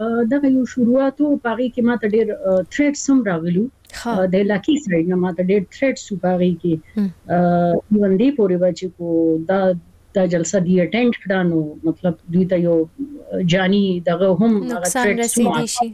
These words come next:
Speaker 2: ښه، ګواښونه درته. مهم. خبرداری درته. مهم.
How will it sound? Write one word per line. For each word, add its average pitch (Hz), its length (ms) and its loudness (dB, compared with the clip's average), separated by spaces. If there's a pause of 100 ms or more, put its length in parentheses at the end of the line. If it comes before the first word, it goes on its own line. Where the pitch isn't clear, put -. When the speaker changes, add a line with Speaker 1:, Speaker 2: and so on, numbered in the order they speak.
Speaker 2:
ښه، 254 100 0 (100)
ګواښونه 240 600 0
درته. 208 240 -6 (120)
مهم. 214 260 -2 (100)
خبرداری 226 560 0
درته. 208 340 -4 (240)
مهم. 226 320 0